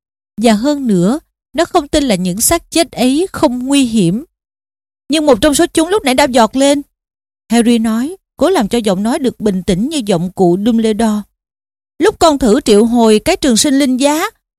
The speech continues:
một xác chết đã phóng khỏi hồ đó thôi." "Ừ,"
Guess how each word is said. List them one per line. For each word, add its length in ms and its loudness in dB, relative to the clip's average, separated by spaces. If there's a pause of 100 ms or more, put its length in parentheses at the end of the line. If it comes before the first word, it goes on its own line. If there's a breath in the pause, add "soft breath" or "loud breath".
một 160 2
xác 240 0
chết 160 0
đã 100 2
phóng 320 0
khỏi 180 2
hồ 240 4
đó 100 2
thôi." 380 2 (680)
"Ừ," 420 4